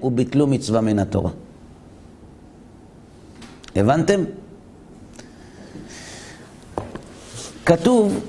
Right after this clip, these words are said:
בפרשת וירא, שאברהם אבינו מנהל עם הקדוש ברוך הוא משא ומתן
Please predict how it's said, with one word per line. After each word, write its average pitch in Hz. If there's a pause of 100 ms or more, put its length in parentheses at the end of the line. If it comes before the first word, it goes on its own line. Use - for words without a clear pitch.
(720)
בפרשת 151 (120)
וירא, 165 (1800)
שאברהם 180
אבינו 233
מנהל 202
עם 214
הקדוש 170
ברוך 170
הוא 196
משא 185
ומתן 220